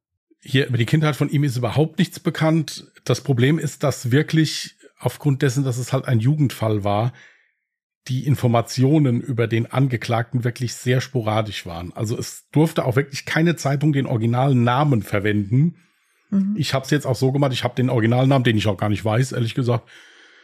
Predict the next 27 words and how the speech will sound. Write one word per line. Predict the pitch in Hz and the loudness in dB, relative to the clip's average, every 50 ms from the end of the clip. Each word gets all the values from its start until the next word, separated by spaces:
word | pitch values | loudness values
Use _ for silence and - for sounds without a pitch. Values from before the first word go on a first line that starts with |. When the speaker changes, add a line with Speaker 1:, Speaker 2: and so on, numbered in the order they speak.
| _ _ _ _ _ _ | _ _ _ _ _ _
Speaker 1:
auch | - 151 151 135 139 | 0 2 2 4 4
nicht | 160 147 - | 4 4 2
verwendet, | - 147 131 139 139 143 139 131 - | 0 0 2 2 2 2 2 2 2
bin | 147 139 | 2 2
aber | 139 123 127 | 2 2 2
auch | 127 107 | 2 2
hingegangen, | 131 143 139 131 131 127 120 | 4 4 4 4 2 2 2
hab | 127 131 - | 0 0 -2
die | 120 | -4
Stadt | - - 143 - - | -2 -2 -2 -2 -2
auch | 101 82 | -2 0
nochmal | 101 104 87 104 101 | 0 2 2 2 0
geändert, | 98 107 98 107 110 110 117 123 123 - - - | 0 0 -2 0 0 2 2 0 0 -2 -2 -2
dass | 123 107 | -2 -2
es | 104 110 - - | -2 -2 -2 0
halt | 113 107 - 117 | 0 0 0 0
also | 117 107 110 110 | 0 0 0 0
wirklich | 120 110 120 110 - | -2 -2 -4 -6 -4
komplett | - 117 104 101 120 113 - - - 101 | -2 -2 0 2 0 0 -2 -6 -10 -8
was | 104 101 - - | -6 -8 -6 -4
anderes | - 110 104 101 95 95 90 - | -4 -4 -4 -4 -6 -8 -10 -10
ist. | - 120 - | -10 -8 -6
Ich | - | -4
habe | 120 113 | -4 -2
also | 117 110 - | -2 -4 -4
alles | - 113 120 110 - | -2 0 0 0 0
umbenannt. | - 151 117 101 104 92 90 92 101 113 - - | 0 0 0 0 0 -2 -2 -2 -2 -4 -4 -6